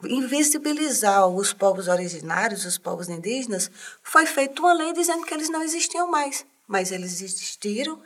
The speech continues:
resistiram, guerrearam, persistiram e estão aí. Nós ainda temos os descendentes do Cariris aqui no Crato, em Crateús, em Alagoas,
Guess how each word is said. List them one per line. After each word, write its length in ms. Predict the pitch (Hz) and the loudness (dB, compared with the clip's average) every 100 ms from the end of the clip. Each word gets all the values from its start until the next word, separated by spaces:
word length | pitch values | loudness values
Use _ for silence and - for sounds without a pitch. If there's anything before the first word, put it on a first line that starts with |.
| - | -6
resistiram, 720 | 214 202 208 - - 208 254 262 - - - - | -4 -2 -6 -10 -6 -4 -4 -6 -20 -20 -20 0
guerrearam, 760 | 185 226 226 202 175 190 247 | 4 4 4 2 2 0 -2
persistiram 840 | 240 220 220 220 208 - 202 240 254 - - | -4 -2 0 0 -2 -4 0 0 -2 -10 -2
e 100 | 285 | 2
estão 360 | 294 - 277 311 | 2 2 0 0
aí. 360 | 330 220 190 - _ _ - | 0 -4 -6 -14 _ _ 0
Nós 200 | 214 214 | 2 2
ainda 240 | 208 208 | 0 -2
temos 320 | 208 196 185 | -2 -4 -2
os 120 | 185 | -6
descendentes 500 | 180 180 185 185 175 | -4 -2 -2 -4 -4
do 100 | - | -4
Cariris 540 | 180 175 170 170 170 170 | -6 -6 -6 -6 -6 -8
aqui 180 | 170 - | -10 -10
no 140 | 185 | -8
Crato, 480 | 185 190 214 254 190 | -4 -4 -4 -8 -8
em 60 | |
Crateús, 840 | 180 - 262 226 180 190 226 220 160 | -8 -6 -6 -4 -2 0 0 -2 -4
em 100 | 147 | -8
Alagoas, 800 | 175 190 175 196 208 220 226 | -6 -8 -4 -2 -2 -4 -6